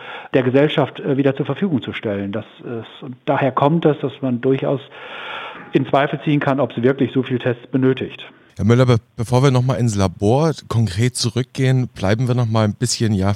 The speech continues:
Speaker 2: auf der buchhalterischen Seite, auf der Kostenseite. Jetzt wissen wir, dass die P-C-R-Nachweise für das sars-coronavirus zwei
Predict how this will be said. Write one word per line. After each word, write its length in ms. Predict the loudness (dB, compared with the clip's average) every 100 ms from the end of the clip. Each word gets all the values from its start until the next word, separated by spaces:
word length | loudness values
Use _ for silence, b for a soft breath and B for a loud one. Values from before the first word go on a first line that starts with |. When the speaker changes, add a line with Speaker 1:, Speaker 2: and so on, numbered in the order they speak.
| -2
Speaker 2:
auf 200 | -6 -2
der 80 | -2
buchhalterischen 880 | -2 0 0 2 0 2 2 0 -2
Seite, 400 | 0 0 0 -2
auf 140 | -4
der 320 | -2 -2 -2 -8 -4
Kostenseite. 1040 | -2 0 -2 -2 0 0 0 2 0 -2 B B B B B B -6
Jetzt 240 | -6 0
wissen 240 | 2 4 4
wir, 160 | 2
dass 340 | 2 0 -2 -2
die 240 | -2 -2
P-C-R-Nachweise 1080 | -2 -4 -4 -4 -2 0 0 0 0 0 -2
für 120 | 0
das 180 | 0 0
sars-coronavirus 1000 | 0 0 0 2 2 2 0 0 -2 -4
zwei 520 | -4 -2 0 0